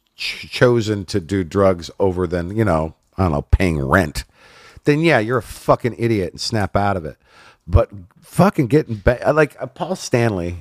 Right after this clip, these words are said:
I can't believe I'm gonna quote Paul Stanley. Uh, people,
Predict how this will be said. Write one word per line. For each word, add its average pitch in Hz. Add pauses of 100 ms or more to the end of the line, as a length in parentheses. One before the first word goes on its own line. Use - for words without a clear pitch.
(200)
I -
can't 90
believe 82
I'm 67
gonna 60
quote -
Paul 69
Stanley. 80 (500)
Uh, 240
people, 254